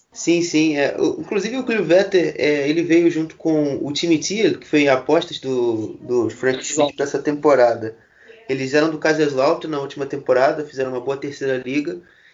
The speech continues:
Speaker 1: Então são as apostas que o Frank Schmidt vai tentar fazer pra repor as percas, né? As perdas, né? Do Kleindienst, também do, do Dorsch, apesar de serem jogadores de posições diferentes, né? O Dorsch é um mai-, é um meia, o Kla-, o
Speaker 2: Volante,
Speaker 1: Kleindienst
Speaker 2: né?
Speaker 1: era um atac-, isso, é um, é um volante, mas também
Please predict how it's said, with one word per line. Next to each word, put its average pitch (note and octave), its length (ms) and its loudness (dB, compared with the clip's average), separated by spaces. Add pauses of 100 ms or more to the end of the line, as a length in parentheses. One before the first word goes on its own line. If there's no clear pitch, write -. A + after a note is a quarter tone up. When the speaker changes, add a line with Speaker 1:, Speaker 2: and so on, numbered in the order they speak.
(160)
Speaker 1:
Então C#3+ 300 -2
são F3+ 260 0
as F3+ 60 -4
apostas G#3 480 -2
que F3+ 160 -2
o D#3+ 340 2
Frank D3+ 240 -6
Schmidt D#3+ 240 -2
vai E3+ 120 2
tentar E3+ 260 0
fazer E3 280 0
pra E3+ 180 2
repor F#3+ 260 0
as G#3+ 80 -2
percas, F3+ 460 0
né? C3+ 120 -10
As C3 140 0
perdas, C#3+ 400 0
né? C3 100 -4
Do B2 200 -6
Kleindienst, D3 800 -4 (200)
também C3 420 0
do, C3 380 -2
do C3+ 140 -6
Dorsch, D3 340 2
apesar D3+ 200 0
de D3+ 80 -10
serem D#3 120 -8
jogadores D3+ 320 -2
de D3 80 -10
posições D3 420 -4
diferentes, C#3+ 460 -2
né? D3 180 -6 (520)
O C3+ 80 -2
Dorsch E3+ 560 4
é B2+ 40 0
um C#3 80 0
mai-, C#3 200 2
é - 80 -4
um C#3 120 -2
meia, C#3 460 4
o A#2 260 -4
Kla-, - 300 -2
o A#2+ 460 -2
Speaker 2:
Volante, F3+ 260 4
Speaker 1:
Kleindienst D#3 380 -2
Speaker 2:
né? C#3+ 40 0
Speaker 1:
era C#3 100 0
um C#3 60 -2
atac-, C#3 440 -2
isso, D#3+ 240 0
é A3 40 -4
um, E3+ 200 -4
é F3 100 -2
um G#3+ 100 -2
volante, D#3 440 -2
mas B2+ 160 -4
também B2+ 340 -8